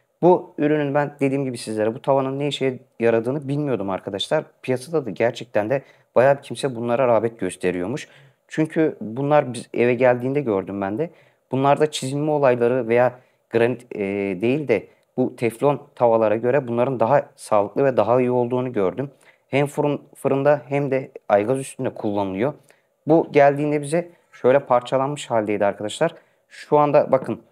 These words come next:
şurada civata deliği var, onu göstereceğim. Eğer alırsanız montajını yaparken de siz de zorlanmayın diye onu da göstereceğim. Bu şekilde aygaz üstünde kullanabiliyorsunuz. Bu tarafında annem bunları hep yaptı arkadaşlar. Ben de oradan gördüm. Gözleme yaptı. Gerçekten çok güzel bir gözleme yapıyor.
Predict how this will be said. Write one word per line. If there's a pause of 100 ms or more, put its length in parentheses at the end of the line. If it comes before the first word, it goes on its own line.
şurada
civata
deliği
var,
onu
göstereceğim.
Eğer
alırsanız
montajını
yaparken
de
siz
de
zorlanmayın
diye
onu
da
göstereceğim. (440)
Bu
şekilde
aygaz
üstünde
kullanabiliyorsunuz. (380)
Bu
tarafında
annem (280)
bunları
hep
yaptı
arkadaşlar.
Ben
de
oradan
gördüm. (400)
Gözleme
yaptı.
Gerçekten
çok
güzel
bir
gözleme
yapıyor.